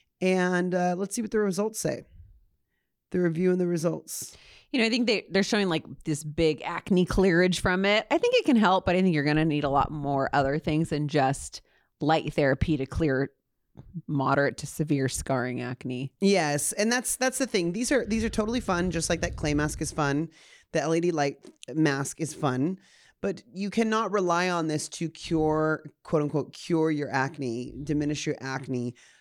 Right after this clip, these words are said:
Speaker 1: uh, diminish your fine lines, et cetera. Like,
Speaker 2: Yeah.
Speaker 1: it's a nice little addition if you're the type of chick that already has, like, a,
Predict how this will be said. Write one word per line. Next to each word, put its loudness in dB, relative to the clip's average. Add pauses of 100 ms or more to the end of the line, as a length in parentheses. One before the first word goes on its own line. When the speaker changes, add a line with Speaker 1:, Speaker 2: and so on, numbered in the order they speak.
(180)
Speaker 1:
uh, 2
diminish 0
your 0
fine -2
lines, -4
et -8
cetera. -2
Like, 0
Speaker 2:
Yeah. -4
Speaker 1:
it's -2
a 2
nice 0
little 2
addition 0
if 0
you're -2
the -6
type -2
of -8
chick -6
that -2
already 2
has, 0
like, 0
a, 0